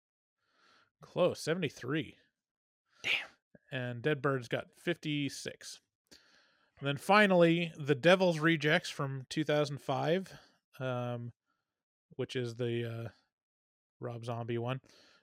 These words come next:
Speaker 1: And then Ravenous from nineteen ninety-eight, uh, which is about a remote military outpost in the nineteenth century. Captain John Boyd and his regiment embark on a rescue mission, which takes a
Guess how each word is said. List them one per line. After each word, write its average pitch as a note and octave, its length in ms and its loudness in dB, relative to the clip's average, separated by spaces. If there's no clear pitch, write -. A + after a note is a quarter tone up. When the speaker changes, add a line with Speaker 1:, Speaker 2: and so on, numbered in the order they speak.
Speaker 1:
And B2+ 160 -6
then C3 320 0
Ravenous D3 1000 4
from B2 240 -4
nineteen C#3 400 -4
ninety-eight, C3 680 -4
uh, A#2 400 -8
which A#2 160 -10
is A#2+ 80 -10
about A#2+ 420 -2
a C3 60 -8
remote C#3 380 0
military D#3 440 6
outpost D#3 440 2
in C#3+ 60 -6
the C#3+ 60 -4
nineteenth D3 380 -2
century. C#3+ 440 -2
Captain C#3+ 380 -6
John C3 300 -2
Boyd C3 340 0
and B2 100 -6
his A#2+ 160 -8
regiment B2 400 -6
embark A#2+ 460 -6
on B2 120 -8
a A#2 60 -8
rescue C3+ 320 -4
mission, C3 280 -6
which B2+ 160 -8
takes - 340 -6
a - 20 -18